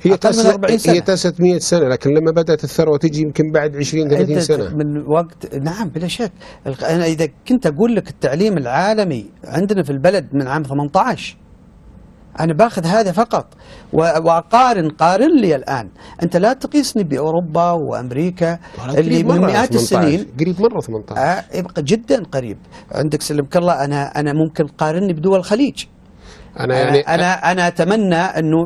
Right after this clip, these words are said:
Speaker 2: نسوي مقارنة مع أخواننا وزملائنا المستثمرين في قطاع التعليم في قطر ولا في الإمارات
Speaker 1: أنا أعرف
Speaker 2: ولا
Speaker 1: شيبان، أنا أعرف شيبان توفوا بعضهم الله يرحمهم، كانوا يرفضون تعليم بنته. يعني أنا
Speaker 2: في حد
Speaker 1: يعني
Speaker 2: قبل.
Speaker 1: على حياتي أنا، يعني خلي اللي قبل على
Speaker 2: صحيح،
Speaker 1: الحياة.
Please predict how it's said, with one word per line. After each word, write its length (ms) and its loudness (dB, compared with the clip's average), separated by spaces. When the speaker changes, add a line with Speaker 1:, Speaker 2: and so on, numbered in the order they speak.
Speaker 2:
نسوي 800 0
مقارنة 680 0
مع 420 -2
أخواننا 460 0
وزملائنا 640 -2
المستثمرين 720 0
في 100 -8
قطاع 340 0
التعليم 580 0
في 100 0
قطر 440 0
ولا 280 -2
في 100 -12
الإمارات 280 0
Speaker 1:
أنا 80 4
أعرف 120 4
Speaker 2:
ولا 80 4
Speaker 1:
شيبان، 540 2
أنا 180 0
أعرف 180 -4
شيبان 300 -2
توفوا 380 -6
بعضهم 340 -4
الله 120 -8
يرحمهم، 640 -8
كانوا 260 -4
يرفضون 340 -2
تعليم 440 -6
بنته. 340 -10
يعني 360 -6
أنا 120 6
Speaker 2:
في 140 2
حد 60 2
Speaker 1:
يعني 180 2
Speaker 2:
قبل. 100 4
Speaker 1:
على 120 2
حياتي 460 2
أنا، 100 2
يعني 280 0
خلي 220 0
اللي 300 0
قبل 320 -2
على 60 -8
Speaker 2:
صحيح، 180 -8
Speaker 1:
الحياة. 200 -6